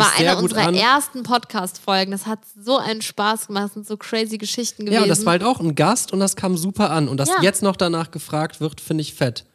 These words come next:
Speaker 1: Finde ich auch geil.
Speaker 2: Also sollten wir das auch nochmal machen.
Speaker 1: Ja, können wir gerne machen.
Speaker 2: Bin ich motiviert.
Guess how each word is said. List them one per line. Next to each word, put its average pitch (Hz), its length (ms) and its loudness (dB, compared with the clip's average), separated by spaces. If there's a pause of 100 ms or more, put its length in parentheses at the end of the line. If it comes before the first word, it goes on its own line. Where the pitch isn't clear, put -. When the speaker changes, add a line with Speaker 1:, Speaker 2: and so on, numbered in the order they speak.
(200)
Speaker 1:
Finde 220 180 -8
ich 202 120 -2
auch 170 180 -2
geil. 156 320 -6 (280)
Speaker 2:
Also 165 580 -2
sollten 139 360 -2
wir 151 80 0
das 139 160 -4
auch 135 160 -4
nochmal 120 300 -2
machen. 107 340 -8 (120)
Speaker 1:
Ja, 226 160 -4 (140)
können 220 180 -8
wir 214 80 -6
gerne 214 260 -6
machen. 190 500 -8
Speaker 2:
Bin 143 200 -4
ich 147 100 -6
motiviert. 127 540 -2